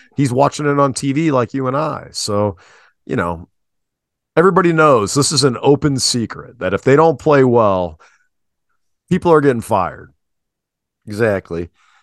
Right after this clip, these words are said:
Speaker 2: Here's another thing that kind of, uh, uh, here's another thing that kind of worried me about some, about when they were interviewing Kevin Stefanski, and,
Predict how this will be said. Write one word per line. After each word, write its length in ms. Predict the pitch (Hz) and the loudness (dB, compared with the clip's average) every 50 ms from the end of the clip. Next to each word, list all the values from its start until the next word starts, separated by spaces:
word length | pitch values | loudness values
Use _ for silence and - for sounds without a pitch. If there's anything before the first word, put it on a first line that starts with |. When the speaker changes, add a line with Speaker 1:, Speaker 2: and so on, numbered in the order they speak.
| _ _ | _ _
Speaker 2:
Here's 220 | - 370 370 214 | 0 0 2 2
another 360 | 180 156 139 139 139 131 131 | 0 0 2 2 2 0 -2
thing 220 | 120 - 131 117 110 | -2 -4 -6 -4 -4
that 160 | 107 104 - | -6 -6 -6
kind 220 | - 135 127 117 | -6 -6 -4 -2
of, 160 | 104 98 95 - _ _ _ _ _ _ _ _ _ _ _ _ _ _ _ _ _ _ _ _ | -4 -4 -6 -10 _ _ _ _ _ _ _ _ _ _ _ _ _ _ _ _ _ _ _ _
uh, 460 | - 76 78 80 78 69 - - - - - _ _ _ 107 | -14 -12 -10 -10 -10 -12 -12 -14 -16 -16 -18 _ _ _ -14
uh, 320 | 120 120 113 110 104 101 104 | -10 -8 -6 -6 -6 -6 -4
here's 240 | 120 139 160 180 180 | -2 -2 0 0 -2
another 260 | 160 131 123 127 127 | -2 0 0 0 -2
thing 220 | - 135 117 107 | -2 -4 -6 -4
that 140 | 107 101 - | -6 -8 -6
kind 200 | - 127 110 98 | -6 -6 -4 -4
of 60 | 95 | -2
worried 300 | 95 101 104 104 104 101 | -2 0 0 0 0 -2
me 360 | 98 104 104 101 101 98 - _ _ | -4 -4 -4 -4 -4 -6 -10 _ _
about 460 | 117 98 82 110 104 101 98 98 - _ _ _ _ _ _ | -8 -4 -2 -2 0 0 0 -2 -4 _ _ _ _ _ _
some, 340 | - - - 131 120 117 113 - | -20 -8 -4 -4 -4 -4 -6 -8
about 340 | 104 107 107 98 - - | -6 -6 -6 -6 -6 -8
when 140 | 120 113 107 | -8 -6 -4
they 100 | 107 107 | -4 -2
were 260 | 107 104 104 98 - | -2 -2 -4 -4 -6
interviewing 520 | 123 120 107 104 101 98 107 107 101 98 92 | -6 -6 -4 -4 -4 -2 -2 -2 -2 -2 -4
Kevin 320 | - - 107 104 95 101 | -4 -2 -2 -2 -2 -6
Stefanski, 800 | 90 - - 95 - 101 98 95 90 - _ - 101 95 92 92 | -10 -12 -14 -10 -8 -8 -6 -6 -8 -10 _ -10 -8 -8 -6 -6
and, 200 | 92 95 92 87 | -6 -8 -10 -10